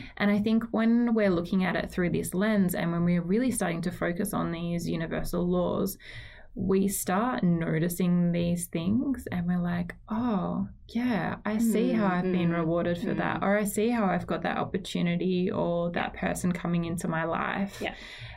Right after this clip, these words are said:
Speaker 1: And then, yeah, we can,
Speaker 2: We can
Speaker 1: like,
Speaker 2: see it playing out.
Speaker 1: yeah.
Speaker 2: Yeah.
Speaker 1: Um, law number nine, the law of relativity. So this is all about,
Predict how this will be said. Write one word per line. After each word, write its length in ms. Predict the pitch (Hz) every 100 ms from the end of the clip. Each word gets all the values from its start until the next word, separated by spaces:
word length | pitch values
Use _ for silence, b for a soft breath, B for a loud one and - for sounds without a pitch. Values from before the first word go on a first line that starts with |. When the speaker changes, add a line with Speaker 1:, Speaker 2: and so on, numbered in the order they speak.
| -
Speaker 1:
And 260 | 196 190
then, 600 | 190 180 180 175 190 - -
yeah, 340 | 185 196 156 160
we 200 | 175 175
can, 460 | 175 165 165 180 - -
Speaker 2:
We 80 | -
can 20 |
Speaker 1:
like, 140 | 175 170
Speaker 2:
see 100 | 180
it 120 | -
playing 320 | 160 151 185
out. 60 | 196
Speaker 1:
yeah. 420 | 262 254 156 82
Speaker 2:
Yeah. 220 | 82 - - - - - - _ _ _ _ _ _ _ _ _ _ B B B B _
Speaker 1:
Um, 420 | 208 202 196 202 202
law 340 | 190 190 190
number 260 | 214 233 240
nine, 600 | 190 165 160 156 165 185
the 140 | 190
law 500 | 180 170 165 160 175
of 200 | - 190
relativity. 960 | 170 170 165 165 170 - - - - 202 - B B B B B
So 200 | - - 202 196 196 196 202 196 190
this 320 | 208 226 233
is 360 | 269 277 262 220 -
all 360 | 180 175 170
about, 880 | - 160 165 160 156 156 - - -